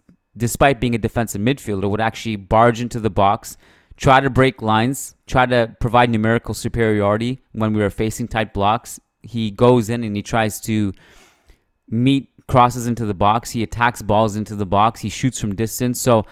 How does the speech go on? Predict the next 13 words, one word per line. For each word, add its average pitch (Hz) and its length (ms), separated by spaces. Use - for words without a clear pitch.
I 123 120
actually 143 280
think 123 200
Casemiro 120 460
was 98 200
useful 110 360
against 95 280
low 101 120
blocks 95 300
in 104 80
that 92 160
sense. 95 320
And 131 500